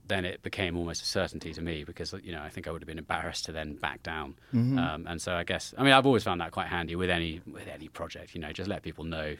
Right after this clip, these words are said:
Speaker 1: set yourself a start date, and then the wheels are already in motion, uh, and out of sort of <laughs> shame or embarrassment, you'll probably end up going through with it.
Speaker 2: That's,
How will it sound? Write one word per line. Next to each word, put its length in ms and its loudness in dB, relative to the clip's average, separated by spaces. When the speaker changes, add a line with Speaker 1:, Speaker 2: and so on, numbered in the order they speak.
Speaker 1:
set 180 -6
yourself 240 -8
a 40 -14
start 320 -6
date, 180 -12
and 100 -6
then 100 -4
the 60 -8
wheels 340 -4
are 80 -6
already 380 -6
in 80 -8
motion, 420 -6
uh, 280 -6
and 180 -4
out 240 -6
of 160 -10
sort 160 -8
of 100 2
<laughs> 0 -
shame 440 6
or 100 2
embarrassment, 580 0
you'll 120 -6
probably 260 -4
end 160 -6
up 100 -10
going 220 -6
through 220 -6
with 100 -10
it. 180 -14
Speaker 2:
That's, 380 0